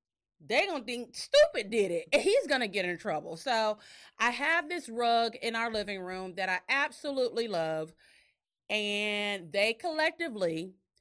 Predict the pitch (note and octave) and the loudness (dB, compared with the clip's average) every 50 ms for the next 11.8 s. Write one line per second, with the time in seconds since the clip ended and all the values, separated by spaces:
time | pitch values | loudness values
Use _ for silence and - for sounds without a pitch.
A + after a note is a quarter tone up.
0 | _ _ _ _ _ _ _ _ _ - - C#3 D3+ C#3+ C#3+ E3+ F3+ F3 - - | _ _ _ _ _ _ _ _ _ -8 -6 -6 -6 -4 -4 -4 -4 -4 -6 -10
1 | F#3 - - E3+ - - - D#3 C#3 C3 - - - - - - - _ _ _ | -10 -10 -10 -12 -12 -10 -8 -8 -8 -8 -10 -12 -14 -18 -20 -20 -20 _ _ _
2 | - - _ _ _ _ _ - G#3+ B3 C4 C4 C4 C4 B3+ B3 B3 B3 - - | -20 -20 _ _ _ _ _ 2 2 4 4 2 2 0 0 0 -2 -2 -4 -6
3 | A#3 C#4 E4+ F#4 F4 D4+ C#4+ C4+ B3 A3 G#3+ A3+ A#3 A#3+ B3 B3+ C4+ D4 D#4 D4 | -4 -2 0 0 0 0 0 0 0 -2 -2 0 0 2 2 2 2 0 -2 -2
4 | A#3+ C4+ B3+ A3 C4 B3 G#3+ B3 B3+ B3+ C#4 D4 C#4+ C#4 C4+ C4 - C#4 C#4 C4+ | -2 -2 0 0 -2 -2 2 2 2 2 2 0 0 0 -2 0 0 2 2 2
5 | C#4 C#4+ - G#3 A3 G#3 - - A#3 B3+ B3 A#3 A#3 G#3+ G#3+ - C4+ B3+ A#3 A3+ | 2 2 0 -2 -4 -4 0 2 2 2 2 0 -2 -6 -6 -6 -6 -6 -2 -2
6 | A3 A3 A3 - A#3 A3+ A3 G3+ - E3+ - - F#3+ F#3 - - - - - - | -2 -2 -2 -2 -2 0 -2 -2 -4 -6 -12 -10 -10 -10 -10 -12 -20 -18 -18 -18
7 | D#3+ D#3+ E3 E3 E3 E3 D#3+ D#3 F3+ F3+ D3+ F#3+ F3 - _ _ _ _ - A3+ | -18 -18 -18 -18 -16 -16 -16 -12 -12 -10 -12 -12 -14 -18 _ _ _ _ -16 -16
8 | G#3+ G#3+ - F3+ F#3 F#3 F#3 F3 E3 D3+ E3 F3+ D#3+ D#3 F3 F3+ E3+ - E3 D#3+ | -12 -8 -8 -6 -6 -6 -6 -6 -8 -6 -6 -8 -8 -6 -6 -8 -8 -6 -6 -6
9 | D#3+ D#3 D3 C#3+ C3 - _ _ _ _ _ _ - A3 B3 C#4 C#4 B3+ B3 C4+ | -6 -6 -8 -10 -10 -14 _ _ _ _ _ _ -8 -6 -4 -4 -4 -6 -6 -6
10 | B3 A#3 A3+ A3+ A3 A3 A3+ A3 A3 A3+ - B3+ B3 A#3+ A#3+ B3 B3 - _ - | -8 -6 -4 -4 -4 -4 -4 -4 -6 -6 -6 -8 -6 -6 -6 -8 -10 -12 _ -10
11 | - - F4+ F4 F4 E4 E4 D#4 D4+ D4 C4+ E4+ D#4+ A#3 F3 - | -6 -6 -4 -2 0 2 2 2 2 0 -2 0 0 0 -2 -2